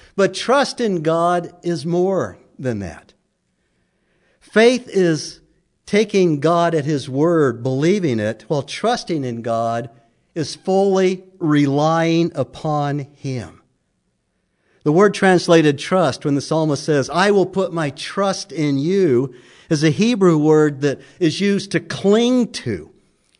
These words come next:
to hold fast to something, to rely completely on something, as leaning on a stick, uh, a rod that will not let you down, that will not splinter, that will not break.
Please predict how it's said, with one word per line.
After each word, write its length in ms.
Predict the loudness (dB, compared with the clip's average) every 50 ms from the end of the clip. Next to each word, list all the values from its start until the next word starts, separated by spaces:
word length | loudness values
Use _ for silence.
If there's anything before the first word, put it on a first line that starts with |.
| _ _ _ _
to 80 | -4 -2
hold 380 | 0 2 2 2 2 0 -2 -6
fast 640 | -14 -8 -4 -2 0 2 2 0 -2 -4 -8 -6 -4
to 80 | -4
something, 600 | -4 -2 -2 -2 -2 -2 -4 -6 -10 -14 -14 -14 -18 _ _ _ _ -4
to 140 | 0 0
rely 840 | 2 4 4 2 2 2 2 2 2 2 2 0 0 0 0 -2 -4 -4
completely 880 | -4 -4 -4 -4 -4 -2 0 0 0 0 0 -2 -2 0 0 -2 -4 -8 -12 -6
on 200 | -4 -2 -2 -2
something, 560 | -4 -4 -4 -4 -4 -4 -6 -8 -10 -10 -12 -14 -20 -20 -20 -18 -6 0
as 400 | 4 4 6 4 4 0 -4 -10 -16 -10 -4
leaning 520 | 0 4 4 4 4 4 4 2 2 2
on 300 | 0 0 0 2 2 2
a 140 | 2 0 0
stick, 760 | -2 -6 -12 -12 -4 0 2 2 2 0 -2 -4 -10 -20 _ _ -4
uh, 240 | -2 0 0 -2 0
a 160 | 0 0 0 0
rod 560 | 2 2 4 4 6 6 6 4 2 2 0
that 140 | -2 0 0
will 220 | 2 2 2 2
not 240 | 2 2 2 2 2
let 280 | 0 0 0 -2 -2
you 120 | -4 -4 -2
down, 440 | -2 -2 -2 -2 -2 -2 -2 -2 0
that 100 | 0 2
will 160 | 2 2 2
not 220 | 2 2 0 0
splinter, 760 | -4 -10 -14 -10 _ 2 4 4 4 4 2 0 0 0 0
that 140 | 0 -2 -2
will 240 | 0 2 2 2 2
not 480 | 2 2 2 0 0 -2 -6 -12 -10 -4
break. 560 | -2 0 0 0 0 -2 -4 -6 -12 -20